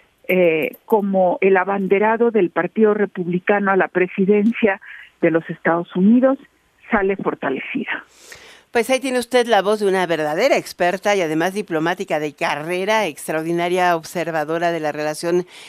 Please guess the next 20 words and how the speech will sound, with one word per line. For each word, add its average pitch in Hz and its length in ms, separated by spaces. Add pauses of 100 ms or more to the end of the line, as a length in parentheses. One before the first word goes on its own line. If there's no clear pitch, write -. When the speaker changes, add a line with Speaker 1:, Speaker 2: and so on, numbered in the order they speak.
(140)
Speaker 2:
eh, 160 260
de 165 120
México 175 340
con 151 180
Estados 180 380
Unidos, 170 340
Marta 165 300
Bárcena, 151 420
ex 135 160
embajadora 143 500
de 143 120
México 147 480
en 180 140
Estados 143 440
Unidos. 147 340 (300)
Gracias 196 320
por 160 140
estar 185 380
hoy 208 240
aquí. 233 360